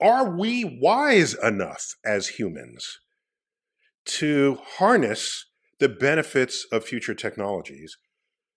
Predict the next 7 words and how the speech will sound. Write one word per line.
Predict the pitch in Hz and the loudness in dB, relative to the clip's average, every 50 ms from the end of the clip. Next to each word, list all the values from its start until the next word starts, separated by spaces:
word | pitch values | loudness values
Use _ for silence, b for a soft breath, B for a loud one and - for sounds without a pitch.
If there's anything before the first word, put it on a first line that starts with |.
| _ _ _ _ _ _ | _ _ _ _ _ _
without | 120 131 127 - - - 123 131 135 147 - - - _ _ _ _ _ _ _ _ _ _ _ _ _ _ _ _ _ | -4 -4 -4 -4 0 2 4 6 6 4 2 -4 -14 _ _ _ _ _ _ _ _ _ _ _ _ _ _ _ _ _
bearing | 92 90 85 - 131 135 135 135 127 123 123 120 120 120 117 113 113 113 - - | -20 -20 -2 0 2 2 4 2 2 2 2 0 0 -2 -2 -4 -4 -6 -8 -12
the | - - - | -10 -8 -8
cost | - - - - 180 165 139 123 - - - - - - - _ _ _ _ | -8 -8 -6 0 2 4 4 2 0 -2 -8 -10 -12 -14 -16 _ _ _ _
of | 113 113 110 110 110 110 107 104 104 104 104 101 101 95 92 90 _ _ _ _ _ _ - _ _ _ _ _ _ _ _ | -6 -4 -4 -4 -2 -2 0 0 0 0 0 -2 -2 -4 -8 -16 _ _ _ _ _ _ -20 _ _ _ _ _ _ _ _
its | - 110 - - | -12 -12 -8 -4
mismanagement?" | 110 113 - - 107 98 98 92 85 - - _ - | -2 -2 -2 -2 -2 -4 -4 -4 -8 -14 -20 _ -20